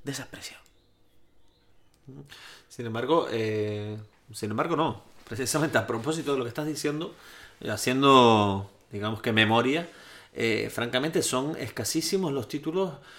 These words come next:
Speaker 2: de música folclórica, música popular, en fin, de raíz, de identidad, que, que, que, que aborden la, la problemática social, determinados hechos históricos, eh,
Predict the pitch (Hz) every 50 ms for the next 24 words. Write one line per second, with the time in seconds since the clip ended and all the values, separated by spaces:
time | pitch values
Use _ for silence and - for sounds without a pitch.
0 | - - - - 127 113 113 110 110 107 107 107 107 107 104 104 101 101 104 110
1 | 139 143 - 170 156 - 139 131 113 - - 113 104 - 156 175 180 170 143 -
2 | 143 131 123 117 120 127 120 - - 123 127 113 117 113 110 123 117 120 131 147
3 | 156 160 160 160 151 143 135 120 117 - - _ _ _ _ _ - - - -
4 | 107 107 - 139 151 151 131 107 110 107 101 101 101 107 127 151 160 160 160 156
5 | 143 123 127 127 117 117 113 107 - 117 117 120 135 151 156 - - - - -
6 | - - _ - - 139 127 123 117 113 113 113 107 - 120 113 107 - 117 117
7 | 104 98 120 113 107 107 127 147 165 160 175 160 139 123 120 117 113 110 113 110
8 | 110 110 110 107 107 107 104 104 104 104 107 107 - 107 104 104 104 123 131 156
9 | - - - - 107 - 151 156 135 - 160 110 113 120 131 143 143 156 151 147
10 | 123 110 107 - 151 151 151 147 - 185 170 - - - - - - - - -
11 | - 123 120 117 113 113 113 110 - -